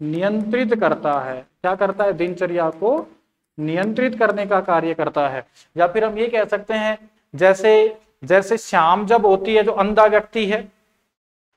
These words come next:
कैसा व्यक्ति? अंधा व्यक्ति है, जिसको नजर नहीं आता, दिखता नहीं है, तो वो क्या करेगा? उसको अपने आप ही महसूस हो जाता है कि इस वक्त तो शाम हो रही है, इस वक्त क्या हो रहा है? सुबह हो रहा है, इस वक्त दोपहर है।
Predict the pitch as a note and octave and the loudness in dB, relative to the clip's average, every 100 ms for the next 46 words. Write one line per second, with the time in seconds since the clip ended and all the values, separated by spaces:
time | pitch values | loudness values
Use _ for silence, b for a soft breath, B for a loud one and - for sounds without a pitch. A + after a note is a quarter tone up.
0 | - G3+ G#3+ G#3+ G#3+ B3 A3+ G3 G3+ G#3 | 0 2 2 -2 -2 -2 -2 0 2 2
1 | G#3 - G#3+ G#3+ - G3+ F3+ F3+ G3+ G3 | 2 -2 -4 -4 -4 -4 -2 -2 -2 -2
2 | F#3+ F#3+ G3+ E3 F3+ - A3 G3 G3 G#3 | -2 2 2 0 -2 2 2 2 -4 -6
3 | - _ _ G#3 G#3+ A#3 B3+ A#3+ A#3+ G#3 | -10 _ _ 2 6 6 4 4 4 4
4 | D3+ - _ _ _ _ _ G#3 G#3+ - | 0 -4 _ _ _ _ _ -4 -2 0
5 | C4+ C#4 C#4+ C#4 - G3+ A#3+ A#3+ A#3 A#3+ | 2 6 6 4 0 0 2 4 4 4
6 | C4+ A3 G3+ C4+ C#4+ C4 G#3 G3 G#3+ A3+ | 0 0 0 0 -2 2 4 6 6 6
7 | A#3+ B3+ A#3 A#3 A#3+ A#3 B3 - G#3+ A3 | 4 -4 -2 -2 -4 0 -2 2 2 4
8 | G#3 G3 A3 A3+ A#3 A3+ A#3 A3 A3+ A3 | 4 2 2 0 -2 -2 4 4 4 2
9 | A3 G#3 G#3+ F3+ F#3 G3 G3 G#3+ G3+ F3 | 0 4 4 6 6 4 2 -2 0 0
10 | E3 F3+ D#3+ D#3 | 2 2 2 0